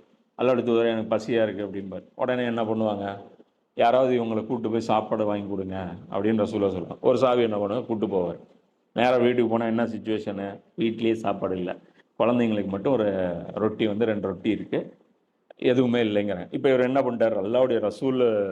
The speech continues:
அனுப்பி வச்ச விருந்தாளி, இப்ப நான் என்ன பண்ண முடியும்? இப்ப நான் வந்து இது பண்ண முடியாது,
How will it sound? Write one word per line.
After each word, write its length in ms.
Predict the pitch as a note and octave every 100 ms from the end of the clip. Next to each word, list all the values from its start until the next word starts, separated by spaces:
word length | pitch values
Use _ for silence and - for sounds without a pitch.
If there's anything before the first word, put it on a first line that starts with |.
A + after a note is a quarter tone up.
| F2+ E2+ F#2 - -
அனுப்பி 320 | A2+ A2+ A2
வச்ச 380 | G#2+ G#2+ F#2+ F#2
விருந்தாளி, 520 | A#2 B2 A2+ F#2 - - _ _ _
இப்ப 120 | B2
நான் 120 | A#2
என்ன 220 | A#2 C3+
பண்ண 200 | A#2+ A2+
முடியும்? 440 | A2 G#2 G#2 A2 A2+
இப்ப 200 | G#2+ G#2+
நான் 100 | G2+
வந்து 360 | A2+ A2+ G#2
இது 120 | A#2
பண்ண 160 | A#2 A2
முடியாது, 340 | G2+ F2+ -